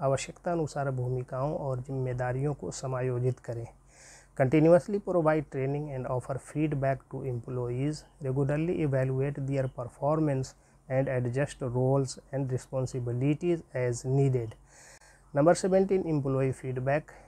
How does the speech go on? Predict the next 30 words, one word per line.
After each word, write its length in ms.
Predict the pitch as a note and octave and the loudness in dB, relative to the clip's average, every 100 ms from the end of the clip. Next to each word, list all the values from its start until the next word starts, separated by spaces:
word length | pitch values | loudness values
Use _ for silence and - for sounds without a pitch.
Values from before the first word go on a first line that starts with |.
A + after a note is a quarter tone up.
| - _ _ - | -20 _ _ -4
कर्मचारी 540 | C3 B2 - B2 C3 | 0 0 -2 -2 -2
प्रतिक्रिया। 720 | B2 B2 A#2 B2+ C3+ C#3 D3+ - - - - - - | -4 -8 -8 -10 -6 -2 -4 -6 -16 -20 -20 -20 0
कर्मचारियों 640 | C#3 C#3+ C#3 E3+ F#3 G3+ | 2 2 4 4 6 2
को 160 | G3+ G3 | 0 -2
पीओएस 600 | - D#3+ D#3 C#3+ C#3+ - | -2 0 2 2 -2 -6
प्रणाली 560 | - B2+ B2 B2 C#3 | -6 -4 -2 -2 -2
की 180 | D3+ D#3+ | -4 -6
उपयोगिता 920 | C#3 B2+ C3 B2 B2 C3+ C#3+ D#3 - - _ _ - - | -6 -4 -2 0 0 0 0 -4 -6 -16 _ _ -6 4
और 300 | C#3 C#3 C#3 - | 6 6 4 -2
कार्यक्षमता 840 | C3 B2+ B2+ B2+ - B2 B2+ D#3+ E3 | -4 -2 -2 -4 -4 -4 -2 -4 -4
पर 220 | - C3 C3 - - - - | -2 -4 -4 -14 -20 -14 -6
प्रतिक्रिया 640 | B2+ A#2+ C3 D3 D3+ E3+ | -4 -4 -6 -2 4 4
देने 380 | D3 B2+ C3 D3+ | 4 2 2 2
के 160 | C#3+ C3 | 0 -2
लिए 200 | C3+ D#3+ | 0 -2
प्रोत्साहित 720 | - C3 - - A2+ C3 C3 | -2 -6 -4 -4 -4 -4 -6
करें। 300 | - B2 - - _ - - _ | -8 -10 -12 -20 _ -20 -20 _
उनका 240 | D3+ D3+ D#3+ D3+ | -4 -2 -2 -2
इनपुट 380 | C#3+ F#3 F3+ | -4 -4 -6
सुधार 500 | D#3+ D3+ C3 B2 C3+ | -6 -4 -2 0 0
के 160 | C#3 D#3 | -2 -6
क्षेत्रों 580 | C#3 - C3 A#2 C#3+ D3 | -8 -8 -8 -6 -6 -6
की 140 | - | -6
पहचान 540 | C#3 B2 G2+ C3+ C#3 C#3+ | -8 -8 -6 -2 -2 -2
करने 340 | B2+ A#2+ A#2+ | -4 -4 -4
में 160 | C3 D#3+ | -4 -4
मदद 360 | C#3 B2 B2 | -2 0 0
कर 180 | A#2+ B2+ | -2 -4
सकता 440 | - G#2+ - C3+ | -4 -6 -4 -2
है। 180 | A#2 G#2+ | -2 -4